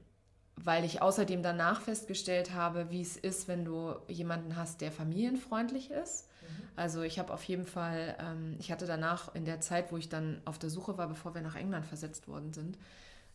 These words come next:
Speaker 1: ähm, da hatte ich einige Vorstellungsgespräche, wo wirklich die Leute gesagt haben, „Ja klar, kein Thema.“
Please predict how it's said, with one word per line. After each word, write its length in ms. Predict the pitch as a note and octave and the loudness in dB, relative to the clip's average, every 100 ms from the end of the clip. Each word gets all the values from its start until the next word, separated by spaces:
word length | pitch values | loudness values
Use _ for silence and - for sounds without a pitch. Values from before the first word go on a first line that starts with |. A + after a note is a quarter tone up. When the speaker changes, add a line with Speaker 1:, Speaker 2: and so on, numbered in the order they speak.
| - | -8
Speaker 1:
ähm, 440 | E3+ E3 E3 E3 - | -4 -4 -4 -6 -4
da 100 | D#3+ | -4
hatte 160 | E3 F3+ | -2 -4
ich 180 | - | -6
einige 320 | - B3 A#3 G3 | -4 0 2 0
Vorstellungsgespräche, 1400 | - G#3+ - D#3+ D#3+ D#3 E3 - - D#3 D#3 D#3+ F3 F#3+ - | -2 -4 -4 -6 -6 -8 -10 -12 -6 -2 -2 -2 -4 -4 -8
wo 240 | E3 F3+ F3+ | -6 -4 -4
wirklich 340 | F#3+ F#3+ F3+ | -2 -2 -4
die 160 | - F3+ | -6 -2
Leute 320 | F3+ F3+ F3+ | 0 0 -2
gesagt 200 | F3+ F#3 | -4 -2
haben, 60 | |
„Ja 120 | G3+ G3+ | -2 -2
klar, 280 | - A#3+ | 0 0
kein 200 | - G#3 | 0 -2
Thema.“ 360 | G3+ A#3 G#3 | 0 0 0